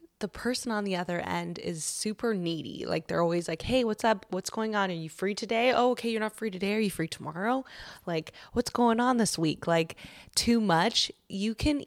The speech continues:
e-, feel that energy on the other end.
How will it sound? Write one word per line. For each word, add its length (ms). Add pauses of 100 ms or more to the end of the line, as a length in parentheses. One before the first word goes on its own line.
e-, 200
feel 920
that 200
energy 640 (240)
on 140
the 140
other 200
end. 380